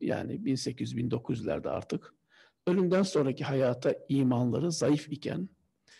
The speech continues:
başkaları, diğerleri, yani bazı Hristiyan, protestan fırkalar, ruhların uykuya daldığını,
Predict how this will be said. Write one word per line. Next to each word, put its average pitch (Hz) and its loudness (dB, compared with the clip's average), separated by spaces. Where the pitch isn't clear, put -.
başkaları, 175 4
diğerleri, 139 4
yani 151 -4
bazı 120 -2
Hristiyan, 127 -4
protestan 131 -4
fırkalar, 139 -4
ruhların 180 4
uykuya 160 4
daldığını, 117 0